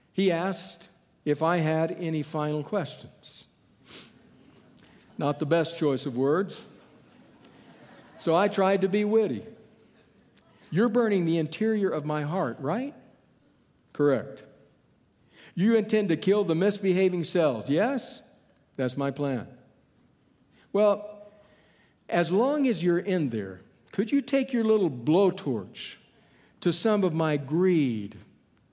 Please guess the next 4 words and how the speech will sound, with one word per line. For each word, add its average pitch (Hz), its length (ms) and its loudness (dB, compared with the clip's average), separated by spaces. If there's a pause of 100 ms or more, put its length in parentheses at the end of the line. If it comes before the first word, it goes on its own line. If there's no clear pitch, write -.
(120)
selfishness, - 1120 -4 (360)
superiority, 156 1040 2 (840)
and 135 160 -4
guilt?" 202 500 -2